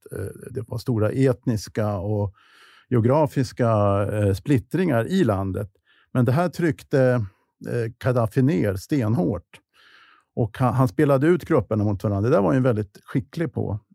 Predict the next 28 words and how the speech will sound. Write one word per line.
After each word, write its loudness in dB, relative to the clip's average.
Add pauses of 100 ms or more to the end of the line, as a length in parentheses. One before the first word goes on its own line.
(120)
Eh, 0 (300)
han 2
tryckte 0
ner 4
alla 2
motsättningar. -6
Men 0
vad 2
händer 2
då 2
när, 0
när -2
han 0
jagas 0
ut 0
ur -4
sitt -10
palats -4 (200)
och -10
flyr? -2 (720)
Då, 0 (140)
då 0 (160)
svämmar 0
ju 0
de 0
här 0
motsättningarna -2
över. -2